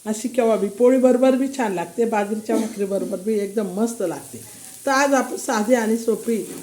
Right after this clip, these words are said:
हर चण्याच्या डाळीची चटणी कशी केलेली आहे मी तुम्हाला दाखवलेली आहे. पाट्यावर वाटतानाच तेवढं ते तुम्हाला दाखवता आलं नाही. माझा एका हातात मोबाईल आणि ते वाटता येणार, मग त्याच्यामुळे मी दोन हाताने चटणी आणि ती लसणाची चटणी वाटून घेतली.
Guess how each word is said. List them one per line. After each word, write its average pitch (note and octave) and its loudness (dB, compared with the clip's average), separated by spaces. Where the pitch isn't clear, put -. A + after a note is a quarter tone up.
हर A3 2
चण्याच्या B3+ 0
डाळीची A#3+ 4
चटणी A#3 2
कशी A#3+ -2
केलेली G#3 2
आहे G#3+ 0
मी A3 2
तुम्हाला F#3+ 0
दाखवलेली G3 -4
आहे. E3 -2
पाट्यावर B3+ 0
वाटतानाच A#3 0
तेवढं G3 2
ते F3 -4
तुम्हाला F3 -4
दाखवता F3 -6
आलं E3+ -6
नाही. E3+ -4
माझा F3+ -4
एका B3 6
हातात A#3+ -2
मोबाईल A#3+ 4
आणि B3 8
ते A#3+ 8
वाटता A3+ 6
येणार, E3+ 4
मग E3+ -8
त्याच्यामुळे A#3 4
मी A#3+ 6
दोन A3+ 6
हाताने G3 -2
चटणी - -2
आणि G#3 -2
ती G3+ -4
लसणाची G#3+ -2
चटणी G3+ -4
वाटून F#3+ -2
घेतली. D3+ -2